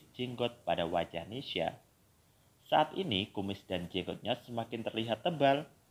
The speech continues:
Ia juga membagikan cerita di mana ia sempat dipanggil dengan sapaan Mas.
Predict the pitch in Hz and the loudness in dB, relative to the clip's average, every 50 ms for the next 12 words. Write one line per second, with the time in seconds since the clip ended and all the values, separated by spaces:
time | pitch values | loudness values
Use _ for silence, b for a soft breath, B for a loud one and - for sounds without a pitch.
0 | _ _ _ _ - 101 101 90 95 92 - 95 90 98 92 87 90 87 - 92 | _ _ _ _ 6 6 6 6 6 4 4 4 2 2 0 0 0 0 0 -2
1 | 85 98 98 98 - - 110 - 151 180 - - 156 131 113 98 90 90 90 90 | 0 0 0 0 0 -2 0 0 0 0 2 4 4 4 4 2 2 2 2 2
2 | 95 87 92 92 - - - 135 131 - 123 - - 113 - - 139 151 175 170 | 2 2 0 -2 -2 -4 -16 -8 -2 -2 -2 0 -2 -10 -4 0 0 0 0 2
3 | 139 110 98 92 90 87 87 - - 90 90 - - - - 87 85 85 85 82 | 0 0 2 2 -2 -4 -4 -6 -8 -10 -10 -6 -4 -2 -2 -2 -4 -4 -6 -6
4 | 80 | -6